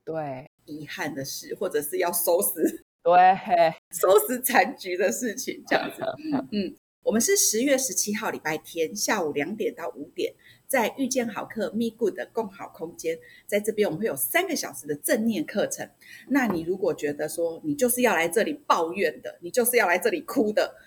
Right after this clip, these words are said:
Speaker 2: 阿鲁米也会非常的欢迎你，带着情绪来，他会帮你解除干净。<laughs>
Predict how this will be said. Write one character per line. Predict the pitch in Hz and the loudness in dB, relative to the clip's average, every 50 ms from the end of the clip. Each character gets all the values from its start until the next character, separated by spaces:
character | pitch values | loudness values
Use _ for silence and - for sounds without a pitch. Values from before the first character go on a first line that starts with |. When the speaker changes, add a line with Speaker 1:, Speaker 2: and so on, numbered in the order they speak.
| - - | -2 0
Speaker 2:
阿 | - 202 | 2 4
鲁 | 196 262 254 | 4 6 6
米 | 254 233 | 6 4
也 | 165 151 | 4 2
会 | 160 202 214 | 0 0 0
非 | 208 220 214 214 | 2 2 2 2
常 | 214 180 165 | 0 -2 -6
的 | 165 | -8
欢 | - - - 208 208 208 214 185 | -10 -6 0 2 2 2 2 2
迎 | 151 160 175 | 0 -2 -2
你， | 151 - - - | -2 0 2 2
带 | 196 - | 2 4
着 | - 175 175 | 4 4 2
情 | - - - 160 160 | 2 2 0 0 -2
绪 | 160 - - 220 190 160 | -2 -2 0 0 0 0
来， | - - - - | 0 -2 -2 2
他 | 196 202 | 2 4
会 | 208 | 4
帮 | 202 196 190 202 202 | 6 4 4 4 2
你 | 160 - - - - - - - - _ - | 0 -6 -6 -10 -14 -14 -16 -16 -18 _ -2
解 | - - - 214 185 175 175 | 2 6 8 8 8 8 6
除 | - - - 170 180 202 - | 4 2 -2 -2 -4 -2 2
干 | - 185 180 180 202 - | 2 2 2 0 -2 -4
净。 | - - 415 - | -4 -4 -2 0
<laughs> | - | 2